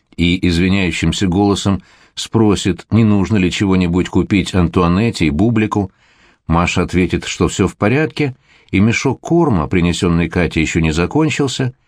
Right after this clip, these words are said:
В это утро Катя изменила привычный диалог. «Маша, давайте встретимся, у меня для вас кое-что есть». «Значит, всё-таки принесёт жратву», раздражённо подумала Маша,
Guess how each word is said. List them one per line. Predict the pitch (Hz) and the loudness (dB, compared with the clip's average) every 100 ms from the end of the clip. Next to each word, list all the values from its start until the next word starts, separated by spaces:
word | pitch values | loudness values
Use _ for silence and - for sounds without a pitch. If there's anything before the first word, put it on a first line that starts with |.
| _ _ _ _ _ _ - | _ _ _ _ _ _ -2
В | 80 | 2
это | 92 104 | 2 2
утро | 120 123 87 | 0 0 0
Катя | 101 95 95 101 - | 0 0 2 0 0
изменила | 95 85 98 98 95 87 | 0 2 2 2 0 0
привычный | 95 95 90 101 98 | 0 0 0 0 0
диалог. | 107 117 73 - _ _ _ _ _ | 0 0 -2 -8 _ _ _ _ _
«Маша, | 87 90 - | 0 0 0
давайте | 76 143 185 82 | 0 0 0 -2
встретимся, | - 82 71 80 - 76 - _ _ _ _ | 0 0 2 0 0 -4 -4 _ _ _ _
у | 90 | 2
меня | 101 90 | 2 2
для | 104 | 0
вас | 98 85 | 0 -2
кое-что | - 95 85 110 | 0 0 0 0
есть». | 104 73 64 - _ _ _ _ _ _ | 2 0 -4 -12 _ _ _ _ _ _
«Значит, | - 67 82 80 80 67 | -8 -2 0 0 -2 -4
всё-таки | - 82 85 87 | -2 0 0 -2
принесёт | 85 87 87 - 92 76 | 0 0 0 0 -2 0
жратву», | 95 104 104 85 65 _ _ _ _ - | -2 -2 0 -2 -2 _ _ _ _ -4
раздражённо | 85 73 82 76 82 78 | -2 0 0 2 0 0
подумала | 76 80 80 82 82 | 0 0 2 2 2
Маша, | 92 107 - 104 | 0 0 -2 -4